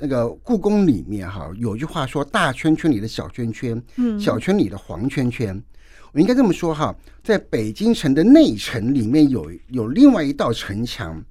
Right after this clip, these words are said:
Speaker 1: 哈，叫做皇城。皇城在里面呢有一个叫紫禁城，就是皇城跟紫禁城的中间这个区块里面哈，就是专门在处理皇帝的衣食住行的单位。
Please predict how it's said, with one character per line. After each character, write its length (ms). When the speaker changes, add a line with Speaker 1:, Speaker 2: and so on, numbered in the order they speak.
Speaker 1:
哈， 220
叫 120
做 140
皇 420
城。 220
皇 260
城 340
在 180
里 260
面 140
呢 60
有 120
一 20
个 60
叫 140
紫 220
禁 220
城， 220
就 100
是 80
皇 280
城 180
跟 120
紫 160
禁 140
城 100
的 80
中 380
间 340
这 180
个 160
区 200
块 200
里 180
面 240
哈， 160
就 140
是 160
专 260
门 200
在 160
处 280
理 140
皇 320
帝 140
的 80
衣 280
食 300
住 260
行 360
的 100
单 240
位。 220